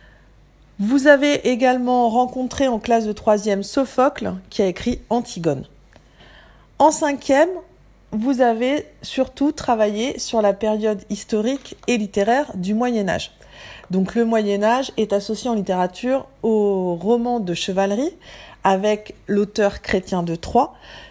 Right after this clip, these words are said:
quelques romans de chevalerie, par exemple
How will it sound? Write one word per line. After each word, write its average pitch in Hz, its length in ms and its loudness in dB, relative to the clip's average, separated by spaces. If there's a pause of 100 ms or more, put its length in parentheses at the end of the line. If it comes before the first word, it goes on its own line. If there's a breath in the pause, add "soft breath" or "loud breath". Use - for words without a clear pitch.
(140 loud breath)
quelques 220 260 2
romans 226 400 2
de 233 60 -4
chevalerie, 202 840 0
par 165 160 0
exemple 190 640 0